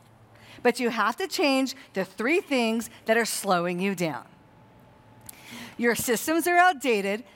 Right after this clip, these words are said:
built on a tech stack from the nineties. Your data is messy, different data models in different databases spread across your telco.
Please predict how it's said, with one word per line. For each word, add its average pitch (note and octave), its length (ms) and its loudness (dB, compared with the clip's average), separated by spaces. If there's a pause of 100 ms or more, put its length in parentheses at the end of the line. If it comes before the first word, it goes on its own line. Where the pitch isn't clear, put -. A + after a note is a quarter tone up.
(120)
built A3+ 180 2
on D4+ 120 4
a F4+ 100 4
tech - 360 2
stack A3 540 -4
from B3 140 2
the D4+ 80 4
nineties. C4 840 0 (1500)
Your C4+ 180 2
data B3+ 380 2
is E4 260 0
messy, A#3 480 0 (220)
different D#4 360 0
data D#4 260 2
models G3+ 440 0
in G#3+ 120 0
different B3+ 360 -2
databases G#3 600 -2 (100)
spread A#3 240 0
across A3+ 500 0
your F#3+ 120 -6
telco. F3 480 -4